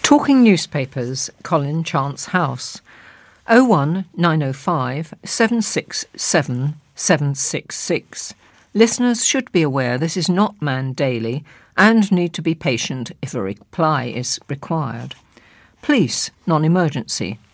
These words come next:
one oh one. N H S Direct, one one one.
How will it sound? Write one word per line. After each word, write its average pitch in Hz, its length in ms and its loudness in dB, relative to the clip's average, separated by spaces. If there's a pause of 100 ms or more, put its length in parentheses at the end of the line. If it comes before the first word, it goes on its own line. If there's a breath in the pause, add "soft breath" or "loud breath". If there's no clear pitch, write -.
(120)
one 135 260 2
oh 95 100 -2
one. 117 480 -2 (600 soft breath)
N 269 160 4
H 254 240 0
S 196 280 0
Direct, 151 580 -4 (180)
one 139 400 2
one 165 400 2
one. 104 380 -6